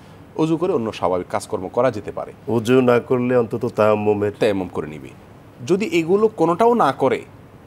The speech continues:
Speaker 1: তারপরেও তিনি ওই অবস্থায় স্বাভাবিক, স্বাভাবিক সাংসারিক বা অন্য কাজকর্ম করেন, তারপরেও সেটা গুনাহের পর্যায়ে যাবে না, হারামের পর্যায়ে যাবে না, এ ব্যাপারে সবাই একমত। কিন্তু এক্ষেত্রে আমরা যেটা দেখি আমাদের স-, সামাজিক প্রেক্ষাপটে, মেয়েদের ক্ষেত্রে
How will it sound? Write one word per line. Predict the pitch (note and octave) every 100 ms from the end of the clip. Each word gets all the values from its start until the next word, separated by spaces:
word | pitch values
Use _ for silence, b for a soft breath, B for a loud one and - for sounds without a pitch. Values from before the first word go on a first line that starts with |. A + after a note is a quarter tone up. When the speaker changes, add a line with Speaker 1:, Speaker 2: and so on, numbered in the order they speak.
| - -
Speaker 1:
তারপরেও | A#2+ - D3 F3+
তিনি | E3 E3+ D#3+
ওই | C#3+
অবস্থায় | B2+ A#2+ - - A#2+ A#2
স্বাভাবিক, | - C#3 C3+ D#3 E3+ - -
স্বাভাবিক | - D#3 F#3+ -
সাংসারিক | - C3+ A#2 A#2+ G#2+
বা | G2 G#2
অন্য | G2+ G#2
কাজকর্ম | G2+ A2+ - E3 E3
করেন, | A#2+ F2+ - - - - - - -
তারপরেও | C3+ C3 D#3 D#3
সেটা | - C3 C#3
গুনাহের | F2+ C3 D3 F3+
পর্যায়ে | D#3+ C3 G2 G#2
যাবে | E2 E2 D2+
না, |
হারামের | - B2+ C#3 C3+
পর্যায়ে | A#2 F#2 F#2+
যাবে | E2 E2
না, | G3
এ |
ব্যাপারে | G#3+ D#3+
সবাই | C#3 B2 E2+
একমত। | - D2 - - B B B B B B B
কিন্তু | - C4+
এক্ষেত্রে | G3+ A3+ G#3+
আমরা | G#3+ G3 G3
যেটা | F3+ F3
দেখি | D#3+ D#3+
আমাদের | C#3+ C3+
স-, | - A#2 G#2+
সামাজিক | - A2 B2+ E3
প্রেক্ষাপটে, | C3+ - G#2+ F#2 D#2+ G#2+ - - B B B B B - - -
মেয়েদের | G#2 B2+ F#3+ G#3+ C4
ক্ষেত্রে | A3 G#3 F3 F3 E3